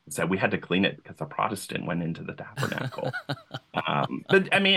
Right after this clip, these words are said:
Speaker 1: everyone was super kind. And
Speaker 2: For the
Speaker 1: and
Speaker 2: Protestants watching, tabernacle is not, uh, akin to the
Speaker 1: No.
Speaker 2: Old Testament tabernacle. It's, it's a,
Speaker 1: Right.
Speaker 2: it's a little box on the wall where they keep the, uh, the, the host,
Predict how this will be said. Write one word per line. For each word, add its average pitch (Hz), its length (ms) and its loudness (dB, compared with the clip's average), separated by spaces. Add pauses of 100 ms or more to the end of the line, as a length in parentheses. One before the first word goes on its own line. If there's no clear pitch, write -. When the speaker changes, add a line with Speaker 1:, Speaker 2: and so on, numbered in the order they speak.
Speaker 1:
everyone 180 320 8
was 143 140 6
super 95 360 6
kind. 80 560 2
And 95 360 4 (100)
Speaker 2:
For - 100 2
the 120 100 6
Speaker 1:
and 127 60 6
Speaker 2:
Protestants 170 560 8
watching, 135 760 4
tabernacle 110 880 6
is 104 280 0
not, 107 380 2
uh, 80 560 0
akin 107 480 -2
to - 180 -2
the 92 120 2
Speaker 1:
No. - 60 0
Speaker 2:
Old 113 180 2
Testament - 360 -2
tabernacle. 101 520 2
It's, - 240 -2
it's - 220 -2
a, 107 200 6
Speaker 1:
Right. - 40 0
Speaker 2:
it's - 100 -6
a 131 40 -2
little 120 200 2
box 110 400 2
on 101 120 0
the 104 80 -2
wall 101 300 -2
where 104 100 0
they 95 140 -2
keep - 400 -6
the, 104 320 -2
uh, 69 220 -2
the, 85 340 -2
the 98 160 -2
host, - 460 -4